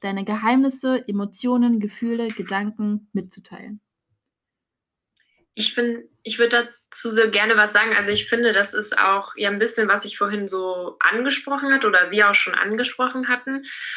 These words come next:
Speaker 2: Aber ich finde auch gerade dieses, dass man sich sicher fühlt, etwas zu teilen, ist gar nicht mehr so immer, finde ich persönlich, nicht mal nur so auf Geheimnisse und so bezogen,
Speaker 1: Ja.
Speaker 2: sondern einfach auch, ähm, auf so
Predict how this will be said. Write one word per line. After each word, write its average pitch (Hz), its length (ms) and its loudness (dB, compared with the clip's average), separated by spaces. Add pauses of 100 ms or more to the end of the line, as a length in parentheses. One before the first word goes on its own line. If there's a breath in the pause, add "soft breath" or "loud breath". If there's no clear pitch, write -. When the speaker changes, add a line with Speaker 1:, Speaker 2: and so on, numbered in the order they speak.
(160 loud breath)
Speaker 2:
Aber 196 180 4
ich 208 180 0
finde 240 220 2 (160)
auch 214 160 0
gerade 214 460 2
dieses, 202 420 -10
dass 196 200 -2
man 196 200 -2
sich 196 380 -8 (160)
sicher 247 340 0
fühlt, 226 280 -2
etwas 208 380 -2
zu 208 140 -6
teilen, 220 560 0
ist 214 180 -8
gar 202 140 2
nicht 220 160 -4
mehr 208 160 0
so 202 240 -6
immer, 214 220 -2 (100)
finde 214 200 -4
ich 240 200 -6
persönlich, 202 460 -6
nicht 220 140 -6
mal 202 140 0
nur 214 140 -2
so 214 120 0
auf 202 180 0
Geheimnisse 202 680 -2
und 196 160 -8
so 190 140 -8
bezogen, 196 640 -6
Speaker 1:
Ja. 202 380 -6
Speaker 2:
sondern 208 380 2
einfach 202 480 -2
auch, 196 540 2
ähm, 196 480 0 (480 soft breath)
auf 196 240 0
so 185 800 -6